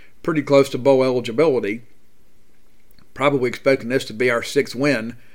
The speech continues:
and then you knock out Abilene Christian at Ole Miss and making an eight and four year. But that's not where we are.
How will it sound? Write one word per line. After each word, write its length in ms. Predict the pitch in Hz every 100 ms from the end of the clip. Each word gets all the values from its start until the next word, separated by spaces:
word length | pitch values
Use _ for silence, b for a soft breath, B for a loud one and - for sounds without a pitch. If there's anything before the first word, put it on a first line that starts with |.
| b b b b -
and 140 | 110 117
then 100 | 123
you 80 |
knock 280 | 120 123 127
out 280 | 131 120 117 - - - -
Abilene 340 | 131 131 120
Christian 340 | 127 135 - 120
at 80 | 127
Ole 100 | 123
Miss 280 | 139 135
and 80 | 123
making 260 | 127 123 123
an 80 | 123
eight 100 | 127
and 100 | 117
four 200 | 127 117
year. 320 | 147 120 - - - - - - - - - - - - - - -
But 140 | 127
that's 220 | 156 -
not 280 | 151 139 -
where 140 | 143
we 160 | 131 123
are. 260 | 104 -